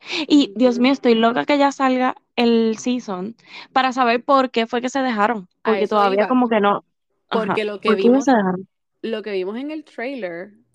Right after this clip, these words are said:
Speaker 1: Que está
Speaker 2: con
Speaker 1: brutal.
Speaker 2: Chloe le está preguntando a ella, y I'm guessing it's because of that,
Speaker 1: Ujú.
Speaker 2: este, como que, "Hey, are you okay?"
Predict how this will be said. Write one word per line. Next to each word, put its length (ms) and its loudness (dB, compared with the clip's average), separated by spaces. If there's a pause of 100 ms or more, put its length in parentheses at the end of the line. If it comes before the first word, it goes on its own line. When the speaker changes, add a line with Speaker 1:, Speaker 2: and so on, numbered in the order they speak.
(640)
Speaker 1:
Que 80 2
está 180 0
Speaker 2:
con 40 0
Speaker 1:
brutal. 520 2 (380)
Speaker 2:
Chloe 360 -2
le 80 -4
está 180 -6
preguntando 400 -10
a 120 -6
ella, 180 -4
y 60 -8
I'm 160 -12
guessing 300 -8
it's 140 -10
because 320 -14
of 120 -14
that, 280 -20 (840)
Speaker 1:
Ujú. 140 6 (120)
Speaker 2:
este, 480 0
como 200 -10
que, 160 -6
"Hey, 420 -8 (100)
are 180 -8
you 140 -6
okay?" 320 -12